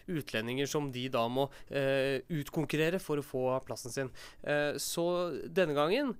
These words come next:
så skal vi ikke være så opptatt av, eh, nordmennene, men vi skal være opptatt av disse dumme utlendingene. Så utfordringen lyder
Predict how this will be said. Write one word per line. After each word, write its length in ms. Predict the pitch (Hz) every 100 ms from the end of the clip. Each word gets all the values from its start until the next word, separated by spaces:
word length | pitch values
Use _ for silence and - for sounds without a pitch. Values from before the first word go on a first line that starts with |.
| - -
så 160 | - 170
skal 140 | 214
vi 60 | 262
ikke 160 | - 269
være 140 | 233
så 80 | 233 -
opptatt 340 | - 190 185
av, 320 | 180 175 170
eh, 80 | 180 175
nordmennene, 540 | 139 143 147 165 165 - -
men 260 | 156 190 233
vi 80 | 214
skal 120 | 220 214
være 160 | 247
opptatt 400 | 180 - - 254
av 160 | 226 208
disse 460 | 165 175 175 185 -
dumme 400 | - 175 190 143 165
utlendingene. 480 | - 139 160 254 262
Så 160 | - 202
utfordringen 800 | 175 - 185 170 185 233 247 123
lyder 400 | 120 123 127 143